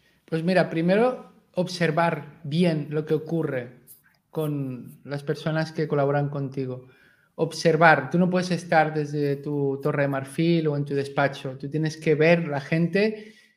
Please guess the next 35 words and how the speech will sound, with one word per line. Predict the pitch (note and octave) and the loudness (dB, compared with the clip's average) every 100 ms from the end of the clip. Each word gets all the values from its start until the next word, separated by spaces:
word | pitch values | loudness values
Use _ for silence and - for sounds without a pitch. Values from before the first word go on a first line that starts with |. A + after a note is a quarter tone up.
| _ _ - | _ _ 2
qué | G#3 | 4
problemas | G3 G3 F3+ F3+ | 4 4 2 0
tiene, | F3+ F3+ F3+ F3+ F3+ F3+ | 2 4 4 4 2 0
qué | G3 | 0
necesita. | G3 G3 F3+ - F3 F3 D#3+ E3 E3 - _ _ _ - | 0 0 -4 -2 -2 2 2 0 -4 -14 _ _ _ -14
Eh, | D3 C#3 C#3 C3+ _ - | -10 -8 -10 -12 _ -2
bueno, | E3+ G#3 F3+ | 4 4 4
en, | D#3+ D#3 D3+ C#3 D#3 | 4 4 2 -2 -4
en | D3+ C#3+ C#3 | -2 -2 -2
la | C3+ | -2
metodología | C#3 C#3+ D3+ C#3+ F#3+ F#3 | -4 0 0 2 2 4
Lean | F3 E3 A3 D#4+ - - _ - | 4 4 2 0 -6 -20 _ -6
hay | D3 D#3 | -2 0
un | D#3 D3+ | 0 -2
concepto | D#3 E3 D#3+ | -2 -2 -2
que | F3 | -2
es | E3 | 0
el | D3 | 0
Gemba | E3 F3 D#3+ | 4 4 6
Walk, | D3 E3 E3+ A#2 - | 4 4 2 2 -4
¿no? | D3+ A#3 | -4 -4
Que | F3+ | -4
es | E3+ | -4
cuando, | - E3 E3+ F3 G#3+ - _ _ _ | 0 0 2 0 -2 -4 _ _ _
eh, | - D3 C#3+ C#3 - | -4 -2 0 -2 -2
te | D3+ | 0
das | D#3+ F3 | 0 2
un | F3+ | 2
paseo | F3+ F3 G3+ G3 A3 D4+ - | 2 2 2 2 2 0 -4
con | - D3+ | -8 -6
los | - | -4
operarios | C#3+ D3+ E3 F3 F3+ C#4 - | -2 4 4 6 4 0 -4
de | D#3+ | -6
la | C#3 | -4
fábrica | F3 F#3+ G3+ F#3+ F3+ D#4 | 0 0 0 0 0 0